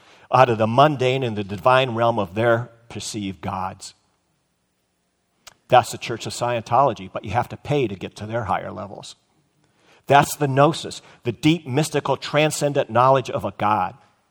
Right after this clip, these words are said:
Like their pagan counterparts, the Gnostics claimed a higher, truer knowledge of God than the average Christian experience.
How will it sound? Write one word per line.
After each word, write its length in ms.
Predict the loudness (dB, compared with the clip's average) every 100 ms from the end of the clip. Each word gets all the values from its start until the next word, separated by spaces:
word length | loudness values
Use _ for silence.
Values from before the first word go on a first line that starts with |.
| _ _ _ _ _ _ _ _ _ _
Like 220 | 4 4 2
their 140 | -4
pagan 380 | 2 2 2 -2
counterparts, 640 | 0 2 0 2 2 2
the 100 | -2
Gnostics 480 | 4 4 4 -4 -10
claimed 420 | -6 -4 -2 -2
a 60 | -4
higher, 640 | -2 4 4 4 0 -4 -10
truer 380 | -4 0 0
knowledge 440 | 2 4 4 4 -2
of 120 | -4
God 320 | 0 2 2
than 120 | -2
the 140 | -6 -2
average 440 | 0 0 -6 -10
Christian 340 | -12 -12 -12 -14
experience. 640 | -16 -14 -12 -12 -18 -20